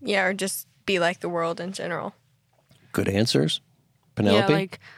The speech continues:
Speaker 3: "Oh, love your neighbor by wearing a mask and protecting them."
Speaker 1: Exactly.
Speaker 2: Right, which, which assumes a premise, right?
Speaker 3: Mm-hmm.
Speaker 2: It assumes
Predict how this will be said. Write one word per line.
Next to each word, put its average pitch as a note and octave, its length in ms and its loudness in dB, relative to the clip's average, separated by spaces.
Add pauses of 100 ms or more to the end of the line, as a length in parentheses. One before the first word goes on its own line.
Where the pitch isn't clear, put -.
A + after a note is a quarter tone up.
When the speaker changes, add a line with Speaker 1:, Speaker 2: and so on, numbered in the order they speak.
(280)
Speaker 3:
"Oh, B3 260 4
love A3+ 260 0
your G#3+ 120 -2
neighbor G#3 360 -2
by E3+ 300 -4
wearing E3+ 360 -4
a F#3 60 -2
mask F#3+ 460 -4
and F3 120 -6
protecting F3+ 500 -6
them." G3+ 540 -4
Speaker 1:
Exactly. - 500 -4 (580)
Speaker 2:
Right, G#2+ 200 2 (160)
which, B2 240 2
which A#2+ 320 0 (400)
assumes C#3+ 500 2
a G#2+ 60 -2
premise, - 480 0
right? A2 240 0 (380)
Speaker 3:
Mm-hmm. G3+ 260 -12 (200)
Speaker 2:
It G#2 120 0
assumes A2+ 640 2